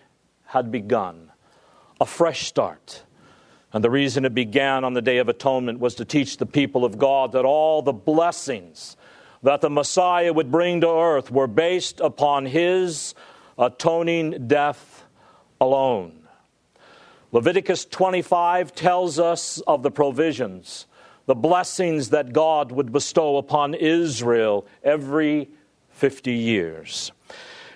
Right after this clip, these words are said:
There would be the return of property to its original owner.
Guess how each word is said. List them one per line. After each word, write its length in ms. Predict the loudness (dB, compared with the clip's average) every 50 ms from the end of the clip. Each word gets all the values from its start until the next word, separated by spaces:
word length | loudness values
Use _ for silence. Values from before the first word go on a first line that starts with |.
| 0
There 100 | 0 2
would 160 | 2 0 -2 -2
be 120 | 0 0
the 100 | 2 2
return 420 | 0 -2 -2 0 0 0 2 0
of 180 | 0 -2 -4 -2
property 720 | -2 0 0 0 0 -2 -4 -4 -2 0 0 0 -2 -4 -8 -14 -20 -20 -20 -20 _ _ _
to 180 | 2 2 2 2
its 140 | 0 0 0
original 480 | 0 0 0 0 0 2 2 2 2 2
owner. 500 | 2 2 2 0 -2 -2 -6 -10 -12